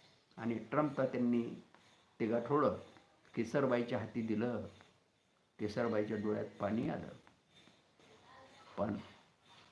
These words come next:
पण त्यांनी ते पैसे आपल्या जवळ ठेवण्याऐवजी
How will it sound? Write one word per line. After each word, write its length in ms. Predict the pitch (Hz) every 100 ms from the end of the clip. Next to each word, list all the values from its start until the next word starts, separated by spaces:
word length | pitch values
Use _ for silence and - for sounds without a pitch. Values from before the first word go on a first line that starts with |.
| _ - - - - _ _ - - -
पण 240 | 240 233
त्यांनी 280 | 220 208 214
ते 160 | 196 208
पैसे 580 | 202 175 - 170 - - - _ _ _ - _ _ _ 127
आपल्या 320 | 127 160 147
जवळ 380 | 131 175 214 220
ठेवण्याऐवजी 840 | 156 143 143 131 117 113 107